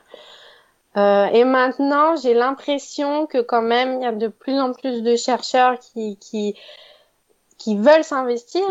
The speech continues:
Peut-être, en fait, il n'y avait pas les structures ou qu'ils n'osaient pas aller au contact du public, euh, parce qu'il faut quand même des qualités. En fait, chercheur n'est pas égal à médiateur pour moi. Euh, il faut des qualités, euh,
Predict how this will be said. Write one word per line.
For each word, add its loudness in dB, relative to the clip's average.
Peut-être, -2
en -4
fait, -4
il -8
n'y -2
avait -4
pas -2
les 0
structures -2
ou -2
qu'ils -6
n'osaient 0
pas 2
aller -2
au -4
contact -6
du -8
public, -4
euh, 2
parce -2
qu'il -6
faut -2
quand 0
même 2
des -4
qualités. -2
En 2
fait, 8
chercheur -2
n'est -4
pas 0
égal 0
à -2
médiateur -6
pour -12
moi. -10
Euh, -2
il -8
faut 2
des 2
qualités, 2
euh, 0